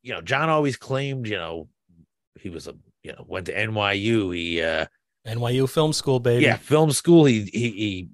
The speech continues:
Speaker 1: watched, you know, quote unquote, great movies, was a big fan of The Godfather, you know, always spoke movies, gave movies as Chris-, Christmas gift to all the guys,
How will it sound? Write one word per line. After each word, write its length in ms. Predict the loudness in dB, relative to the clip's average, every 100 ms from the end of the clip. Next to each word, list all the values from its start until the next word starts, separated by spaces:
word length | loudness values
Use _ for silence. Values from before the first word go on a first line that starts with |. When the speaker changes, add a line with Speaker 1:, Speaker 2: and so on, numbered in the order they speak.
| -18
Speaker 1:
watched, 580 | -4 0 0 -2 -12 -18 -16 -8
you 100 | -2
know, 100 | 0
quote 260 | 0 2 2
unquote, 300 | 4 2 2
great 320 | 2 2 2
movies, 460 | 0 2 4 2 0
was 140 | -6
a 40 |
big 200 | -4 -4
fan 260 | -2 -2 0
of 60 | 0
The 80 |
Godfather, 1000 | -2 -2 2 2 2 -2 -2 -2 -4 -6
you 100 | -4
know, 120 | 0
always 280 | 4 4 2
spoke 560 | -4 -12 -6 0 0 -2
movies, 420 | -4 -2 -2 -6 0
gave 240 | 0 0
movies 440 | -2 -2 -2 -2
as 120 | -4 -4
Chris-, 300 | -2 -2 -4 -20 _
Christmas 420 | -6 -6 -8 -4
gift 280 | -2 -4 -2
to 140 | -2
all 180 | 0 0
the 80 | 0
guys, 580 | 0 2 2 -2 -8